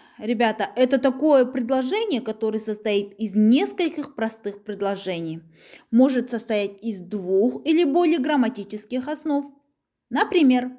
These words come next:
«Ветер в поле воет, дождик морозит». Ветер что воет, что делает? Дождик что? Морозит, что делает?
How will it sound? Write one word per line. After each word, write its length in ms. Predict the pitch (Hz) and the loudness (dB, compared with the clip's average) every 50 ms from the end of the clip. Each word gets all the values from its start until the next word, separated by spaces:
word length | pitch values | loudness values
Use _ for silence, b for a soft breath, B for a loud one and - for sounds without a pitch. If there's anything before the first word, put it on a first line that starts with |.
| _ _ _ _ _ _ _ _ _ | _ _ _ _ _ _ _ _ _
«Ветер 400 | 196 233 254 247 254 233 214 214 | -2 -2 -2 0 0 -2 -4 -4
в 80 | - - - | -6 -12 -10
поле 400 | _ 202 226 233 349 359 370 403 | _ 6 6 6 8 6 4 4
воет, 460 | 359 339 339 349 349 339 320 330 320 - _ _ _ _ _ _ _ _ | 2 2 0 0 2 0 0 -2 -4 -6 _ _ _ _ _ _ _ _
дождик 640 | 180 180 220 226 247 262 254 254 254 247 254 - - _ | -8 -2 0 0 0 0 -2 -4 -6 -6 -6 -10 -16 _
морозит». 720 | _ 202 208 214 208 208 214 - - - 160 - _ _ _ _ _ _ _ _ _ b b b b b b b b b | _ -4 -4 -2 0 -2 -2 -4 -6 -12 -16 -18 _ _ _ _ _ _ _ _ _ b b b b b b b b b
Ветер 560 | - 233 220 269 330 349 349 349 330 339 339 339 - - _ _ _ _ _ _ _ _ _ _ _ _ _ _ _ _ _ | -4 2 4 6 6 4 4 2 -2 -4 -4 -4 -8 -14 _ _ _ _ _ _ _ _ _ _ _ _ _ _ _ _ _
что 720 | _ - - - - _ 262 226 220 220 269 370 - - - _ _ _ _ _ _ _ _ | _ -16 -16 -16 -4 _ 2 4 4 4 2 0 -2 -8 -18 _ _ _ _ _ _ _ _
воет, 500 | 202 208 247 254 240 226 233 247 247 - | -4 0 2 4 4 4 2 0 -2 -6
что 260 | - - - 370 359 | -10 -8 -4 -2 0
делает? 580 | 294 247 233 269 262 247 240 240 233 233 233 233 - - _ _ _ _ _ _ _ _ _ | 0 0 2 2 2 2 2 2 0 -2 -4 -6 -12 -20 _ _ _ _ _ _ _ _ _
Дождик 640 | - 214 254 269 302 403 415 392 294 269 - 262 - - | -2 0 2 2 4 2 2 0 -2 -4 -4 -6 -10 -18
что? 500 | - - - 202 170 156 - - _ _ _ _ _ _ _ _ _ _ _ _ _ _ _ _ _ _ _ _ | -16 -12 -8 -8 -8 -8 -10 -16 _ _ _ _ _ _ _ _ _ _ _ _ _ _ _ _ _ _ _ _
Морозит, 920 | 277 240 208 214 233 247 269 339 415 403 - 311 320 320 320 - _ _ _ _ _ _ | -14 -2 0 2 4 4 4 4 2 2 0 -2 -2 -4 -4 -10 _ _ _ _ _ _
что 340 | _ - - - - 285 320 | _ -20 -16 -10 -6 -6 -4
делает? 580 | 254 240 202 196 180 170 165 156 147 147 - | -4 -4 -4 -4 -4 -4 -6 -8 -10 -12 -16